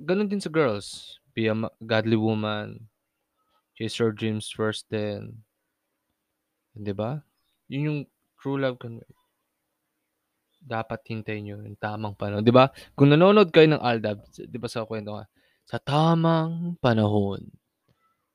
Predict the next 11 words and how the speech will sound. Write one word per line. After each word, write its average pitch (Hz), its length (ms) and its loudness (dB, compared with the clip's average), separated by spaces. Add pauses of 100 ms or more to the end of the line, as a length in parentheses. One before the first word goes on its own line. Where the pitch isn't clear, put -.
(120)
by 104 240 -2
Lola 127 640 4 (880)
Inedora. 117 560 2
Ay, 147 160 -4 (240)
Inedora 123 440 -2
ba 107 120 -4
yun? 131 160 -4
Tinidora. 107 560 -6
Basta 117 400 -10
ganun, 143 240 -10
t-, - 320 -20